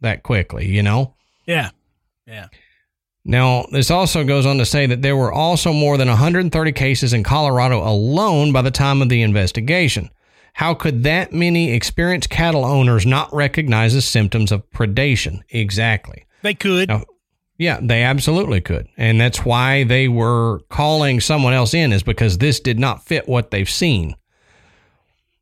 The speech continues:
Speaker 1: Now, this says, "Furthermore, why did alleged cattle mutilations become so widespread so quickly that they warranted federal investigation? Was it or is it a form of mass hysteria,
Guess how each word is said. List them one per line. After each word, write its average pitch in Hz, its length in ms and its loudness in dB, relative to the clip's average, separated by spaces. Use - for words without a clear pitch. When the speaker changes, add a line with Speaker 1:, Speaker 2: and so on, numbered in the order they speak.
Speaker 1:
Now, 120 100 0
this 127 180 2
says, 135 160 2
"Furthermore, 160 560 0
why 143 320 2
did 160 160 2
alleged 135 400 2
cattle 165 320 0
mutilations 120 580 2
become 123 320 -2
so 120 140 0
widespread 110 680 0
so 104 220 0
quickly 131 760 -2
that 113 200 0
they 120 140 0
warranted 127 580 0
federal 117 400 0
investigation? 107 800 0
Was 160 300 2
it 196 160 -2
or 147 200 -2
is 180 280 2
it 131 100 2
a 131 140 0
form 139 320 0
of 110 100 2
mass 120 300 0
hysteria, 139 720 0